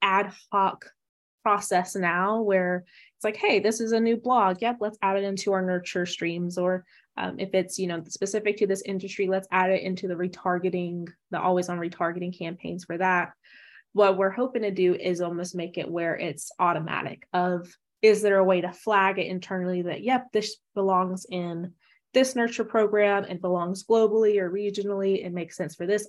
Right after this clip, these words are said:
audience, for this campaign, and automate those workflows so we get that content out to our audiences faster,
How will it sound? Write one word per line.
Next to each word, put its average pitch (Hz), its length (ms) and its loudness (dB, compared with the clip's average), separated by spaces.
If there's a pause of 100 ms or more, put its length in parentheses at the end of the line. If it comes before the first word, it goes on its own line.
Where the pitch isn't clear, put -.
audience, 190 380 0
for 175 140 -6
this 190 180 -2
campaign, 190 720 -6 (340)
and - 180 -6
automate 185 520 2
those 175 180 -4
workflows 185 580 -2
so 180 120 -6
we 180 100 0
get 190 240 -6
that 190 160 -6
content 180 420 -6
out 175 180 -4
to 190 80 -4
our - 120 -2
audiences 170 640 -4
faster, 247 600 0